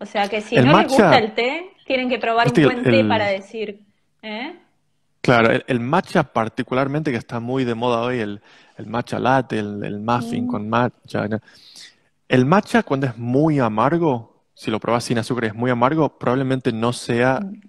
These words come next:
Speaker 2: té. Probablemente haya estado rebajado con, con algas marinas. Muchas
Speaker 1: Ujú.
Speaker 2: maneras de truchar el matcha. Si, si vos ves como algunos de los matcha que se consiguen en el mercado hoy en día que son,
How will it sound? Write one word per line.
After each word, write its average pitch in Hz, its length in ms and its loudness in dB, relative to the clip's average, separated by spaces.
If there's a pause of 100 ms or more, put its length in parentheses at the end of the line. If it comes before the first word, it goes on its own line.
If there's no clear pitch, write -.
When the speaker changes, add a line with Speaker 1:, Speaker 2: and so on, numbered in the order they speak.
(600)
Speaker 2:
té. 98 360 -2 (320)
Probablemente 117 420 -2
haya 110 200 -2
estado 110 640 -2 (340)
rebajado 113 640 0
con, 104 300 -8
con 98 200 -10
algas 110 760 -2 (180)
marinas. 104 760 -6 (280)
Muchas 147 240 0
Speaker 1:
Ujú. 113 60 -2
Speaker 2:
maneras 123 200 4
de 110 100 0
truchar 123 600 0
el 98 100 0
matcha. 98 460 -6 (280)
Si, - 120 -20 (140)
si - 120 -8
vos 151 160 4
ves 135 300 2
como - 340 -10
algunos 113 300 -2
de 107 80 2
los 98 100 -6
matcha 110 500 0 (520)
que 120 100 -8
se 107 140 -6
consiguen 120 440 2
en 107 60 2
el 101 120 -2
mercado 110 340 2
hoy 113 120 4
en 107 140 -4
día 117 160 0
que 104 80 -8
son, 107 400 -10